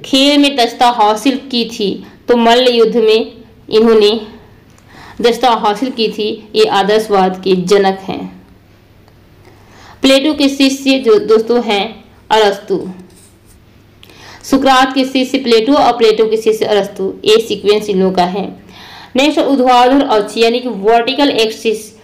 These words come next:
गुजरता है। तो दोस्तों vertical axis जो है वह जमीन के अविलंब यानी कि आपका ऐसे होता है vertical axis, ठीक है, तो जमीन के अविलंब आपका होता है।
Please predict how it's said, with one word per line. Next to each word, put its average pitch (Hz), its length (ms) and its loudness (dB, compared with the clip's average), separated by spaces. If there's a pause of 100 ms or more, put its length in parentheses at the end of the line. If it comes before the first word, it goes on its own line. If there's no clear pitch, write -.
(120)
गुजरता 220 440 2
है। - 320 -6 (240)
तो - 60 -10
दोस्तों 254 360 2
vertical 233 480 0
axis 233 440 -2
जो 208 140 4
है - 460 -2
वह 214 540 -2 (580)
जमीन 269 400 2
के 302 80 -2
अविलंब 247 640 2
यानी 220 300 2
कि 269 460 -8
आपका 214 220 -2 (160)
ऐसे 226 280 0
होता 208 300 2
है 202 100 0
vertical 202 400 2 (360)
axis, 202 400 -4
ठीक - 40 0
है, 254 360 -2 (460)
तो - 160 -4
जमीन 240 280 2
के 254 120 -2
अविलंब 233 640 2 (560)
आपका 220 460 -2 (2250)
होता 220 320 2
है। 185 340 -8